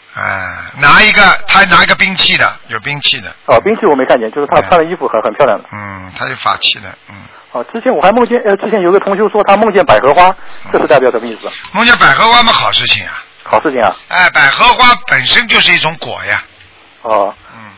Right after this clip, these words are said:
Speaker 2: 哦，我之前有一次梦见一个，一个蜘蛛很大的，它的蜘蛛网大概有直径大概有一米，梦里面我就，那个蜘蛛也很大，梦里面我就想，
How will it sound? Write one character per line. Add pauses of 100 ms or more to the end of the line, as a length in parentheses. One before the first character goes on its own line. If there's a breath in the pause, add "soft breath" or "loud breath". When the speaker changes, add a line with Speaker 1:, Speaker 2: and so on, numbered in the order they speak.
Speaker 2:
哦，
我
之
前
有
一
次
梦
见
一
个， (140)
一
个
蜘
蛛
很
大
的，
它
的
蜘
蛛
网
大
概
有 (440 loud breath)
直
径
大
概
有
一
米，
梦
里
面
我
就， (220)
那
个
蜘
蛛
也
很
大， (400 loud breath)
梦
里
面
我
就
想，